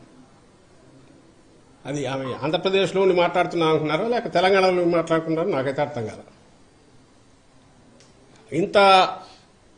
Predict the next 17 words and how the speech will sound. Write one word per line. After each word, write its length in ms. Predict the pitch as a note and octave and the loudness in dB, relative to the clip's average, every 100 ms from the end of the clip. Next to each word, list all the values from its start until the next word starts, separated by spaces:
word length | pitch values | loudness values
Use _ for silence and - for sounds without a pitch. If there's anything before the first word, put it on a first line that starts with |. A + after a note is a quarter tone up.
| - _ _ _ _ _ - A#2 | -20 _ _ _ _ _ -16 0
డొల్లతనంతో, 680 | D#3+ G#3 A3 A3 G#3 G3 G#3 | 2 4 4 4 2 2 2
అసంబద్ధతతో 800 | E3 G3+ G#3 G3+ G3 F3+ F3 E3+ | 4 4 4 4 2 0 -2 -2
కూడిన 440 | D#3+ D#3+ C#3+ A#2 - - - _ _ D3+ | 0 0 0 -4 -10 -20 -20 _ _ -8
వీటి 220 | E3+ F3 | -4 -2
గురించి 340 | E3 E3 D3+ | 0 0 -2
ఎందుకు 240 | C#3 F3 F#3 | -4 -4 -4
రెస్పాండ్ 420 | D#3 - D#3+ D#3+ | -4 -4 -4 -2
కావాల్సి 300 | D3 C#3 C3 | -4 -6 -10
వస్తుంది 300 | B2 C3+ A#2+ | -12 -10 -8
ఏమాత్రం 340 | C3+ C3 A#2+ | -8 -10 -10
ఉందంటే 400 | A#2+ A#2 B2 B2 - - - - - - - - - _ _ _ _ _ _ _ - _ _ _ _ - - - | -10 -10 -12 -16 -20 -20 -20 -20 -20 -20 -20 -20 -20 _ _ _ _ _ _ _ -20 _ _ _ _ -20 -20 -8
కన్ఫ్యూజ్ 320 | E3 F3 F#3+ | -6 -4 -2
అయ్యే 140 | D#3+ C3+ | -2 -4
అవకాశం 400 | A#2+ B2 A#2+ A2+ | -6 -8 -10 -12
ఉంటుంది 220 | G#2+ G2+ | -14 -18
ప్రజలు 300 | - A2 G#2 | -20 -18 -18
కాబట్టి. 320 | - - - | -20 -20 -20